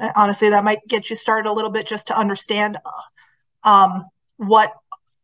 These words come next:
all the opportunities are. Um, one thing I did for another thing we do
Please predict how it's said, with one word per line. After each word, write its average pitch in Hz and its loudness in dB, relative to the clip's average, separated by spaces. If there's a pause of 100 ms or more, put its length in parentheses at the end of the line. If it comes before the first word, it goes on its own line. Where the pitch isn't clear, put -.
(220)
all 233 4
the 240 2
opportunities 220 -2
are. 233 4
Um, 196 -2 (120)
one 226 -2
thing 233 -2
I 220 0
did 220 -4 (380)
for 240 -2
another 240 0
thing 240 -6
we 254 -6
do 220 -2